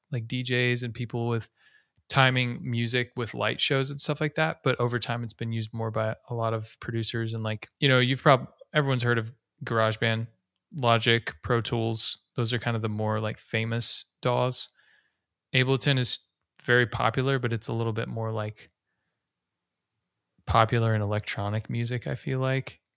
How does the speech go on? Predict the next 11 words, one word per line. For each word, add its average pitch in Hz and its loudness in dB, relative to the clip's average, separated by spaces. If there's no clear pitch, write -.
And 117 0
then 110 0
more 107 0
recently, 113 -2
it's 110 -4
been 113 -4
getting 110 -2
more 110 0
popular 113 2
widely, 117 0
but 113 -2